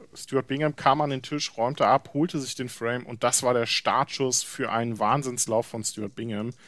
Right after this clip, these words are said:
Dreiundfünfzig im nächsten Frame, eine hundertneununddreißig, das neue höchste Break des Turniers im achten Frame zum vier zu vier und auf einmal ist dieses Match eine, ein, ein Kopf-an-Kopf-Rennen, eine dramatische,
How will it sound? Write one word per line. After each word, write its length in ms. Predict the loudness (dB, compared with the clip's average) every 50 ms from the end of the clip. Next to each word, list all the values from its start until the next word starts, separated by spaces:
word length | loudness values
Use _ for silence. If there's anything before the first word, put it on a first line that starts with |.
| -20 -20 -20 _ _ _
Dreiundfünfzig 840 | 0 2 4 4 4 2 0 0 0 0 0 0 -2 -2 -2 -2 -4
im 80 | -6 -4
nächsten 340 | -4 -2 -2 -2 -4 -6
Frame, 280 | -6 -2 0 0 0 2
eine 140 | 0 -2 -2
hundertneununddreißig, 1000 | -2 0 2 2 2 2 2 2 2 2 2 2 0 0 0 2 0 0 -2 -6
das 180 | -10 -12 -12 -10
neue 240 | -6 -6 -6 -4 -4
höchste 300 | -4 -6 -6 -6 -8 -12
Break 480 | -8 0 2 4 6 6 4 2 -4 -12 -20 -20 -20 -20 -20 -20 -20 -20 -6 _
des 140 | 0 0 0
Turniers 400 | 0 0 -2 0 0 2 2 2
im 120 | 0 0 -2
achten 360 | -2 -2 -2 -2 -6 -10 -10
Frame 440 | -2 2 2 4 4 4 2 -2 -4 -10 -18 -20 -20 _ _ _ _
zum 300 | 0 2 4 4 4 4
vier 320 | 0 -2 2 2 2 4
zu 140 | 4 0 -2
vier 340 | -2 -4 -2 0 0 0 0
und 140 | -2 -4
auf 140 | -4 -4 -4
einmal 360 | -6 -6 -4 -2 0 -2 -2
ist 200 | -2 -2 -6 -6
dieses 300 | -6 -8 -6 -4 -4 -4
Match 460 | -2 -2 -4 -2 -2 -2 -4 -4 -4 -6
eine, 440 | -4 -2 0 0 2 0 0 -2 -4 -8 -14 -14
ein, 360 | -8 -6 -4 -4 -4 -4 -6
ein 160 | -6 -8 -10
Kopf-an-Kopf-Rennen, 1120 | -6 -6 -6 -6 -4 -6 -6 -6 -8 -4 -4 -4 -4 -4 -8 -6 -4 -4 -4 -4 -6 -8
eine 200 | -8 -6 -6 -6
dramatische, 920 | -4 -2 -2 0 2 2 2 2 0 -2 -4 -2 0 2 4 4 4 2